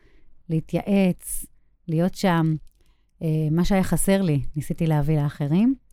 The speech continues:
ואני מאוד מאוד מתרגשת, אה, לארח אותך כאן. אצלי הלידה הפכה חיים שלמים. אה, אחרי הדיכאון, פתחתי מרכז חוגים עם תינוקות, ואז עברתי לצילום לידות, והיום אני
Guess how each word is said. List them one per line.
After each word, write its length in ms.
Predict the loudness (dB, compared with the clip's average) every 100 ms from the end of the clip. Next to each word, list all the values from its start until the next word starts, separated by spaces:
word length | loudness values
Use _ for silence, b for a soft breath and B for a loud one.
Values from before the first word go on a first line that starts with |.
| b b b b b -6
ואני 300 | 0 2 4
מאוד 220 | 4 4
מאוד 120 | 2 2
מתרגשת, 640 | 0 0 0 -2 -4 -2
אה, 120 | 0 2
לארח 520 | 2 0 0 0 -2
אותך 300 | -2 -4 -4 -2
כאן. 260 | 0 2 0 -6 -20 _ _ _ -18 -16
אצלי 260 | -6 0
הלידה 520 | 2 2 2 2 4 2
הפכה 380 | 2 2 2 2 0 -10
חיים 320 | -4 0 2
שלמים. 540 | 0 2 4 4 4 2 -4 -20 -20 _ -20 _ _ -20 _ -6
אה, 40 | -2 0 2 0 0
אחרי 340 | -2 -4 0 2
הדיכאון, 1040 | 4 2 2 2 0 0 2 4 6 4 0 b b b b b
פתחתי 340 | -4 -2 2
מרכז 320 | 2 2 0 0
חוגים 260 | 0 2
עם 120 | 4
תינוקות, 600 | 4 4 2 2 2 0 -2
ואז 420 | -2 0 -2 -2
עברתי 380 | 0 0 -2 -2
לצילום 440 | -2 0 4 4
לידות, 500 | 4 2 0 0 -2
והיום 340 | -4 0 2 2
אני 400 | 2 2 2